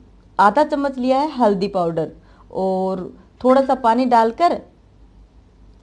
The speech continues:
अच्छे से घोल लेते हैं। और आप तीखा कम खाते हो तो लाल मिर्च थोड़ी कम कर सकते हो। तो हरी मिर्ची भी अच्छे से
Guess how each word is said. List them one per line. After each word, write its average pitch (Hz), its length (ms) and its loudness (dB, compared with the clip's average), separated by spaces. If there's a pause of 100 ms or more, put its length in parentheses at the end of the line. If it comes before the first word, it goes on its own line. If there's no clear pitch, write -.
(300)
अच्छे 254 240 -6
से 302 140 -4
घोल 233 280 4
लेते 226 300 -2
हैं। 185 200 -6 (1080)
और 247 140 4
आप 269 280 2
तीखा 262 240 -2
कम 285 240 -4
खाते 269 260 -2
हो 262 100 0
तो 277 500 -10
लाल 220 220 0
मिर्च 254 300 -4
थोड़ी 269 160 -2
कम 208 240 -6
कर 196 160 -2
सकते 190 300 -10
हो। 262 200 -6 (460)
तो 220 180 2
हरी 214 180 -2
मिर्ची 254 300 -2
भी 262 140 -2
अच्छे 262 260 -2
से 339 220 -8